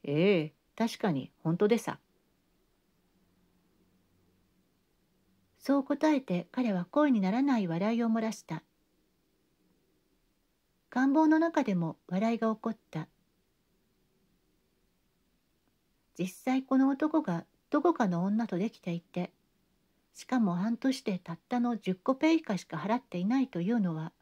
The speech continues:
周知の事実だったのだ。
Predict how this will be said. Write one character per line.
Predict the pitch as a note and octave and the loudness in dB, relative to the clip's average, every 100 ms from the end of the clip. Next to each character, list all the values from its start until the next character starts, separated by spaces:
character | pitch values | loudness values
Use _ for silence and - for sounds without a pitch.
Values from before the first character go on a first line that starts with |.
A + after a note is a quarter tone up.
| _ _ _ _ _ _ _ _ | _ _ _ _ _ _ _ _
周 | - C4+ | -2 0
知 | C4 C4 | 2 2
の | B3 | 2
事 | C#4 | 0
実 | C#4 D#4+ - | 0 -2 -2
だ | F3+ | -6
っ | - | -6
た | F3+ | -6
の | E3 | -6
だ。 | D#3 D#3 | -6 -12